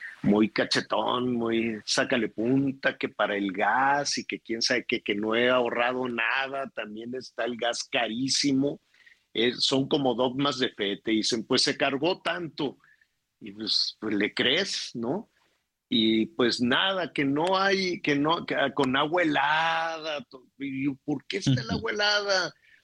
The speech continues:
Speaker 1: Pues porque se descompuso, que porque se desprogramó, que porque la variación del voltaje. Todos los días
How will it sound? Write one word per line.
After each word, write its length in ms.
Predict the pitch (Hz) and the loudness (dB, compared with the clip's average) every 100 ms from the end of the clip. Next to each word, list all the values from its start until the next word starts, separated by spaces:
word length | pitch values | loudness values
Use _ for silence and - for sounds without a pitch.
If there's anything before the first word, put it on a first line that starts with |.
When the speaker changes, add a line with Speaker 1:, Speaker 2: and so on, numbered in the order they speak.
| _ | _
Speaker 1:
Pues 240 | - 156 - | 2 2 2
porque 360 | 175 - 175 | -2 0 0
se 180 | 147 165 | 0 0
descompuso, 840 | 147 151 - 147 139 202 226 - 220 | 2 0 0 -2 -2 0 0 0 0
que 120 | 202 | -2
porque 400 | - 165 131 156 | -2 -2 0 0
se 160 | - 156 | 2 4
desprogramó, 880 | 139 - 143 135 131 131 139 185 220 | 2 2 4 4 4 2 2 0 0
que 160 | - | -2
porque 400 | 170 147 131 - | -2 -2 -2 -2
la 140 | 131 123 | 0 2
variación 600 | 120 117 113 - 123 127 | 2 2 0 -2 -4 -2
del 120 | 131 | -2
voltaje. 580 | 117 107 - 98 - - _ _ | 0 -2 -2 -8 -8 -16 _ _
Todos 400 | - 247 254 247 | 0 0 2 0
los 240 | 226 175 135 | 2 2 2
días 540 | 180 226 240 - - | 2 2 -2 -4 -6